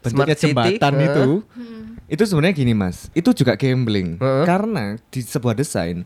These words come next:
Speaker 1: kita, ini di teknik akademisi ya.
Speaker 2: Heeh.
Speaker 3: Mm-hmm.
Speaker 1: Jadi gini, kalau misalkan di sebuah desain, kita nggak hanya menyodorkan satu,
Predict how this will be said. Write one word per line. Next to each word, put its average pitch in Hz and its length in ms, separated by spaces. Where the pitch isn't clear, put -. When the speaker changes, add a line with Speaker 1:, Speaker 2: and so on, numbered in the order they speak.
Speaker 1:
kita, 185 400
ini 185 200
di 131 160
teknik 127 300
akademisi 120 640
ya. 92 60
Speaker 2:
Heeh. 156 260
Speaker 3:
Mm-hmm. 254 260
Speaker 1:
Jadi 131 200
gini, 117 180
kalau 135 200
misalkan 185 280
di 170 100
sebuah 139 200
desain, 107 360
kita 147 280
nggak 127 280
hanya 98 220
menyodorkan 131 520
satu, 165 560